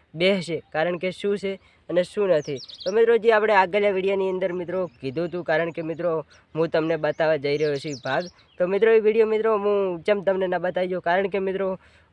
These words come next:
વીડિયો બતાવજો તો મિત્રો વીડિયો બહુ મોટો થઈ જાય, એટલે મિત્રો તમને જોવા મજા ના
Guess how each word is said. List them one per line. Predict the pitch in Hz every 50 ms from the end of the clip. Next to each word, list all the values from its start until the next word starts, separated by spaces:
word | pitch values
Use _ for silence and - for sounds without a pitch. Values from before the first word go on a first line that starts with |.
| -
વીડિયો | 139 151 170 175 202 202
બતાવજો | 180 190 196 - 196 196 196 180 202 196
તો | - - 190
મિત્રો | 190 185 170 185 185
વીડિયો | 156 147 156 175 185 175
બહુ | 170 175 185 185 196 202 _ _ _ -
મોટો | 139 156 180 180 196 185
થઈ | 175 180 170
જાય, | 147 156 156
એટલે | 160 165 170 151 175
મિત્રો | 165 160 170 180 190
તમને | 143 160 160 165 175 160
જોવા | 135 147 151 165
મજા | 165 156 147 147 139 147 185 226 269 285 - - - - - _ _ -
ના | 147 185 185 190 175